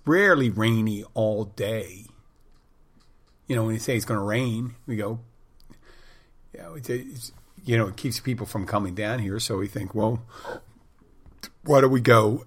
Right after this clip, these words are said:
and get ready, get dressed for the beach?" And even though it's, uh, cloudy, by the time we get down there, it could be sunny. And, uh,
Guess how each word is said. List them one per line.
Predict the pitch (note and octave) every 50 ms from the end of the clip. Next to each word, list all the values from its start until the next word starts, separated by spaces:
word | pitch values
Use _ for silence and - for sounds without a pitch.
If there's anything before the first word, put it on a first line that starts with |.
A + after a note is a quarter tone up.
| -
and | A#2 A2+ A2+ A2 G#2+ G2+ G#2 G#2 G#2+ G#2 G#2+
get | - B2+ C3 A#2
ready, | A#2 A2+ A2+ A2 G#2+ G#2
get | G2 G2 - A2+ A2
dressed | - - A#2 G#2+ G#2 G2+ -
for | - - A#2
the | G#2
beach?" | F#2+ G2+ G#2+ G#2 G2+ G2 - - -
And | C#3+ G2 G#2
even | G#2+ G#2 G#2+ G#2+
though | G#2 G#2 G2+ G2+ G2
it's, | G2 G2 - - -
uh, | B2 G2+ G2 G2 G2 G2
cloudy, | - - - A2 G#2 A2 A2 A2 G#2+ G#2+ G#2+ - - - - - - - _ _ -
by | - G#2+ G2+
the | G2+
time | F#2+ - G#2 F#2 F#2
we | G2
get | F#2+ G#2 F#2+ -
down | - G2+ F#2+ F#2+
there, | G2 G2 G2
it | F#2+
could | - - G2+
be | G2 F#2+
sunny. | - - - C#3 C#3+ D3+ C3+ - - - - - _ _ _ _ - - _ _ _ _ _ - - - - _ _ _ _ - _ _ _ _ _ _ _ _ - - - - - - - - _ -
And, | D3 B2 A#2 A2+ A2 A2+ A2+ G#2+ G#2 A#2 - _ _ _ - _ _ _ - - -
uh, | - G2 G#2 A2 A#2